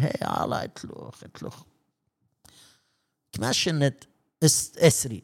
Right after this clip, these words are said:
ئالە ئەوڵە خەی-، هاڵا ئی کە هاڵا ئەتلۆخ. مانی لە یاوە ئۆقێلە، قۆلە. ما یاوە لە ئۆقێلە، ئۆقۆلە.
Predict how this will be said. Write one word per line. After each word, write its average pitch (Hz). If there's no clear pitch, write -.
ئالە 139
ئەوڵە 143
خەی-، 139
هاڵا 151
ئی 294
کە 202
هاڵا 220
ئەتلۆخ. 143
مانی 247
لە 104
یاوە 101
ئۆقێلە، 98
قۆلە. 95
ما 208
یاوە 98
لە -
ئۆقێلە، -
ئۆقۆلە. 98